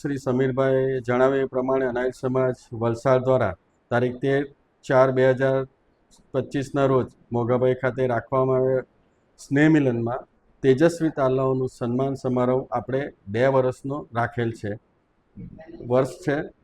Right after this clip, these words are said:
બે હજાર બાવીસ ત્રેવીસ, ત્રેવીસ ચોવીસ. આમાં ક્રાઇટેરિયા આ પ્રમાણેના રહેશે. દસમા ધોરણમાં એંસી ટકા કે તેથી વધુ,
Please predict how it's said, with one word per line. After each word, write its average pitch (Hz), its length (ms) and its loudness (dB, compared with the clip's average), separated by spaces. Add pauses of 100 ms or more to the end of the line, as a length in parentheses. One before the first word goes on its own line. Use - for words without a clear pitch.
(160)
બે 120 200 2
હજાર 120 260 0
બાવીસ 117 420 0
ત્રેવીસ, 160 340 -2
ત્રેવીસ 123 360 -2
ચોવીસ. - 360 -6 (760)
આમાં 156 540 4 (160)
ક્રાઇટેરિયા 151 680 2
આ 139 100 0
પ્રમાણેના 123 540 0
રહેશે. 127 460 -6 (380)
દસમા 139 400 2
ધોરણમાં 156 500 2
એંસી 127 260 -2
ટકા 143 340 -4
કે - 380 -8
તેથી 131 280 0
વધુ, 123 400 0